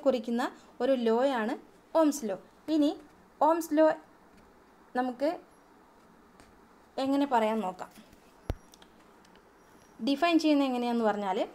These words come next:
Ohm's law states that at a constant temperature, the current passing through a closed circuit is directly proportional to the potential difference and inversely proportional to the resistance. അതായത്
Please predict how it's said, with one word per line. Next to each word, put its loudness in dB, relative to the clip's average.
Ohm's -2
law 4
states 0
that 0
at 0
a 0
constant 2
temperature, 2
the 0
current 6
passing 4
through 2
a -2
closed 2
circuit 0
is -8
directly 4
proportional 0
to 0
the -2
potential 2
difference 0
and 0
inversely 4
proportional -2
to -2
the -2
resistance. -2
അതായത് 0